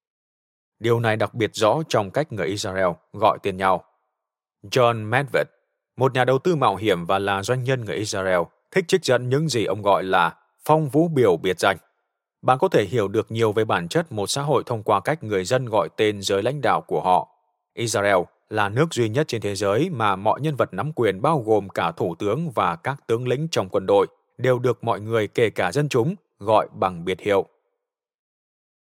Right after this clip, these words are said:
Cụ thể, biệt danh của Thủ tướng Benjamin Netanyahu và Ariel Sharon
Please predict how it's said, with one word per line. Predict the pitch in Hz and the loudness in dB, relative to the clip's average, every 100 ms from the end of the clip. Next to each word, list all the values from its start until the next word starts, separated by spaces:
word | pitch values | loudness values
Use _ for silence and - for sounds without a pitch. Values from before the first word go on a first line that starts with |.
| _ - | _ 0
Cụ | 156 | 2
thể, | 143 123 98 | 4 4 4
biệt | 120 117 | 2 2
danh | 151 151 | 2 2
của | 107 | 0
Thủ | 98 95 | 0 -2
tướng | - 117 160 165 - | 4 4 2 -4 -2
Benjamin | 123 135 123 127 120 120 104 | 2 2 0 -2 0 0 2
Netanyahu | 117 113 113 104 107 95 120 104 85 _ _ - | 0 2 2 2 2 2 2 0 -2 _ _ -6
và | 113 117 113 - - | 2 6 6 2 2
Ariel | 147 151 139 113 98 | 2 4 4 2 2
Sharon | 87 - 135 131 101 82 | -4 -2 2 2 2 0